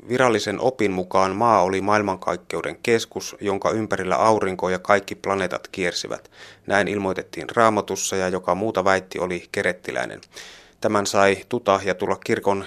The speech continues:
inkvisitiotuomioistuimen nöyryttämäksi tuhatkuusisataaluvun alussa tähtitieteilijä Galileo Galilei, joka oli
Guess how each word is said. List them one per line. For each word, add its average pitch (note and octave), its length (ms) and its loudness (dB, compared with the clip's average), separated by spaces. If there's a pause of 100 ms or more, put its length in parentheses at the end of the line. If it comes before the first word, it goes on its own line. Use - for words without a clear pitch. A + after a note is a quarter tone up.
(120)
inkvisitiotuomioistuimen G2 1400 -4
nöyryttämäksi G2 640 -2
tuhatkuusisataaluvun F#2 960 -4
alussa G2 440 0 (180)
tähtitieteilijä F2+ 840 -4 (140)
Galileo F2+ 500 -4
Galilei, F2 600 -4 (480)
joka F2+ 300 2
oli G2 280 4